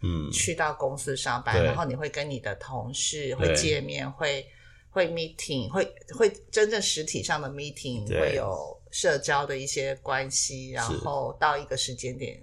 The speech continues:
Speaker 2: 至少是下班，不管您当下那时候有没有加班，
Speaker 1: 对。对。
Speaker 2: 他至少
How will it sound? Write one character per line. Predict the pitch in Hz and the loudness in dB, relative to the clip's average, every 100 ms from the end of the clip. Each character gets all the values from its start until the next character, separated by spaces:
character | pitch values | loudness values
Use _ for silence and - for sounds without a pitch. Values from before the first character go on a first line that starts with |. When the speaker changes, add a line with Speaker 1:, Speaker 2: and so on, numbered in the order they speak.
| - | -10
Speaker 2:
至 | 151 | -8
少 | 139 117 | -6 -6
是 | 135 | -4
下 | - 127 | -2 -2
班， | 123 120 | 0 -2
不 | 165 | -2
管 | 156 127 127 | 0 2 2
您 | 131 143 | 0 2
当 | 143 147 | 2 2
下 | - 135 | 2 2
那 | 139 | 0
时 | 135 127 | -4 -4
候 | 127 | -4
有 | 120 | -4
没 | 110 | -4
有 | 113 101 | -4 -2
加 | - 101 | -2 -2
班， | - 95 - | -2 -4 -4
Speaker 1:
对。 | 71 | -2
对。 | 65 - | -2 -2
Speaker 2:
他 | 214 | -2
至 | 254 | 0
少 | - - | 0 0